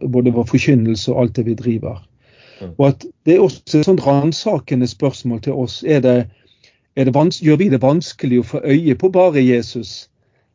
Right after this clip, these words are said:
Speaker 1: Eller er det så mange andre ting enn han som, eh, enten, eh, ja, e-, eller hvem vi er? Og jeg bruker ofte å si det at hvis du skal, skal skjelne en sunn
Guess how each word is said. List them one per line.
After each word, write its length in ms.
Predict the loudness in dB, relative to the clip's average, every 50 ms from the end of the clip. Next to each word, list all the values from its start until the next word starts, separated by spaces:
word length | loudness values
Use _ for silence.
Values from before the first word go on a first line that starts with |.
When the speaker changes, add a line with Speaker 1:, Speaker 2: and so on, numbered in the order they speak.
| _ _
Speaker 1:
Eller 180 | -6 -4 -4 0
er 140 | 0 0 0
det 80 | 0 -2
så 120 | -2 -2
mange 280 | -2 0 0 0 0 -2 -2
andre 400 | -2 -2 -2 -2 -4 -4 -4 -6 -6
ting 300 | -2 -2 -2 -2 -2 -2
enn 120 | -4 -4 -4
han 240 | -2 -2 -2 -2 -6
som, 380 | -8 -6 -4 -4 -2 -2 -4 -4 -6 -10 _ _ _ _ _ _ _ _ _
eh, 480 | -6 -4 -2 -2 -2 -2 -2 -4 -4 -2
enten, 500 | 0 0 0 2 2 2 4 4 6 4
eh, 300 | 4 4 4 2 2 0 -2 -6 -8 -8 -6 -4
ja, 80 | -4 -4 -4 -6 -4
e-, 320 | -2 -2 -2 -2 -2 0 0
eller 140 | 0 0
hvem 240 | 0 0 0 2 2 4
vi 100 | 4 4
er? 180 | 4 2 0 -2 -2
Og 60 | 0 0
jeg 80 | 2
bruker 260 | 2 0 0 2 2 0 0
ofte 200 | 0 0 -2 -2
å 180 | 0 0 -2 -4
si 220 | -2 0 0 2 2
det 100 | 2 0
at 140 | 0 0
hvis 120 | -2 -4 -4 -6
du 20 |
skal, 340 | -8 -2 0 2 2 2 0 -2 _ _ _ _ _ _ _ _ _ _ _ _ _
skal 180 | -4 -2 -2 -2
skjelne 720 | 0 2 2 2 2 2 0 -6 _ _ -2 0 2 2 4 2
en 80 | 0 0
sunn 560 | -2 -4 -2 0 2 4 4 4 2 0 -2